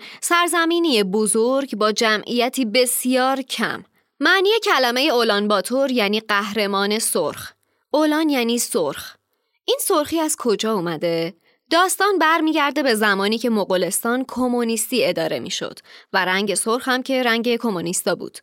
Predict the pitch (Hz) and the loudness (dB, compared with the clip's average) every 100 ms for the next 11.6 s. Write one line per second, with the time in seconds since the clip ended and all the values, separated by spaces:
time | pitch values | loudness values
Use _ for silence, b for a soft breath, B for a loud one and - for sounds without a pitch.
0 | b b b b - 359 349 349 392 320 | b b b b -2 2 2 2 2 2
1 | 262 262 302 294 285 233 214 180 202 214 | 0 0 -2 0 0 0 2 0 0 0
2 | 226 208 190 208 185 202 254 269 262 254 | 0 0 0 -2 -2 -2 -2 -2 -2 -2
3 | 269 269 254 196 185 214 233 233 226 190 | -2 -4 -4 -2 0 0 -2 -2 -2 -2
4 | 190 240 247 240 202 165 180 185 220 247 | -4 -4 0 0 0 -2 -2 -2 0 0
5 | 240 B B B 269 285 359 330 294 247 | -2 B B B -2 0 -2 0 0 2
6 | 254 233 202 175 175 190 226 277 240 - | 0 0 2 2 0 -4 -4 0 0 0
7 | 220 226 262 233 202 190 190 202 196 175 | -2 -2 -2 -2 0 0 0 -2 -2 0
8 | 180 214 330 320 B B 247 269 285 269 | 0 0 0 -4 B B 0 2 2 2
9 | 330 349 - 233 233 254 254 240 254 311 | 2 0 0 0 0 -2 -2 0 0 0
10 | 294 285 269 277 277 262 247 254 254 B | 0 -2 -2 -2 -2 0 2 0 0 B
11 | B - 240 262 247 269 | B 0 2 2 0 0